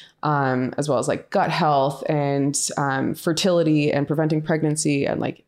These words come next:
managing, um, menstrual related issues. So that is my major thing. Um, and I think I'm gonna be opening that up again shortly.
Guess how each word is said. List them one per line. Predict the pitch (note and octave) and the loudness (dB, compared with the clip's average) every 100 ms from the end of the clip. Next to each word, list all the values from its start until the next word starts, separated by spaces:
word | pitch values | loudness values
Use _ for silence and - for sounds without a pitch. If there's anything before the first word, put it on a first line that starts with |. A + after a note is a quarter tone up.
| _ | _
managing, | D#3+ D3+ D3+ D#3 D3+ D3+ - | 0 2 2 0 0 0 0
um, | D3 C#2 A#1+ - - | -2 -2 -2 -4 -2
menstrual | F#3 F3+ F3+ | -2 0 0
related | E3+ D#3+ D3+ | 0 0 0
issues. | D3+ E2 | -2 -2
So | D#3+ D#3 | -2 0
that | G3 F#3 - | 0 2 2
is | E3 D#3 D#3 - - - - | 2 0 -2 -10 -18 -10 -2
my | E3+ | 2
major | D#3+ D#3 E3 | 2 2 0
thing. | D#3+ D#3 F#3 C#4 C#4 - | 0 0 0 -2 -2 -2
Um, | D3+ C#3+ C#3+ C#3+ D3 - - | 0 2 2 2 0 -2 -2
and | D3+ D3 C#3+ C#3+ C#3+ D3 - - _ _ _ _ _ _ _ _ - | 0 0 0 0 -2 -4 -6 -12 _ _ _ _ _ _ _ _ -2
I | D3+ | 0
think | D3+ D#3 | 0 0
I'm | D#3+ | 2
gonna | D#3+ D#3 | 2 2
be | D#3 | 0
opening | D3+ D3+ D3+ C#3+ C#3 - | 0 0 0 0 -2 -2
that | D3+ | 0
up | C#3+ D3 | 0 -2
again | D3+ D3 C3+ C3+ C3+ | 0 2 2 2 0
shortly. | - - D3+ C#3 A2 A#2 A3 D4 | -2 0 0 0 2 2 2 0